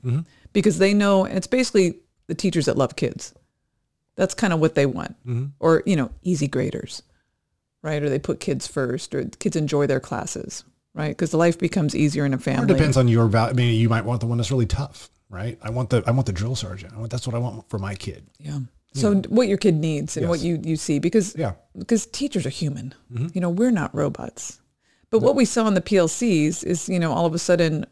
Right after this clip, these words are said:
Speaker 2: "Oh, crap, I'm gonna share my test scores. So, um,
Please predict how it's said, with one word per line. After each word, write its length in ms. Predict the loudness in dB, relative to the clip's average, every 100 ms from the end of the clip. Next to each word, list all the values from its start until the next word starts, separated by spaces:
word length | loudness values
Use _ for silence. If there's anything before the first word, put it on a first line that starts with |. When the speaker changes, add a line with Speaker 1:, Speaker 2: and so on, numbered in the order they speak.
| -10 -6
Speaker 2:
"Oh, 160 | -6 -6
crap, 320 | -6 -4 -2
I'm 80 | 0
gonna 140 | 0
share 220 | -2 -2
my 140 | -2 -2
test 280 | -2 -2 -2
scores. 380 | -4 -4 -4
So, 360 | -4 0 0 -2 -10 _ _ _ _
um, 480 | -8 -4 -2 -4 -6